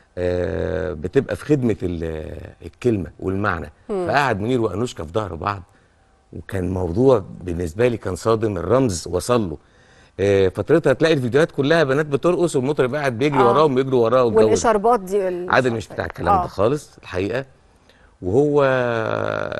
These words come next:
Speaker 1: يعني شخص، آه، معجون فن،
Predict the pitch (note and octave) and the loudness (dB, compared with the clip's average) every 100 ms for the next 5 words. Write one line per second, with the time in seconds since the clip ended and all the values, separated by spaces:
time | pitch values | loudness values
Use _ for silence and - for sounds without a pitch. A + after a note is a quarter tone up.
0 | - - G#2+ A2 A2+ - D3+ - - G#2 | -10 -6 -2 0 -2 -2 -4 -4 -2 0
1 | G2+ G2 G2 F#2+ F#2 F2+ F2+ - _ _ | 0 -2 -2 -2 -4 -4 -6 -12 _ _
2 | _ _ G#2 G2 E2+ B2+ A2+ - E2 | _ _ -4 -2 0 -2 -2 -4 -8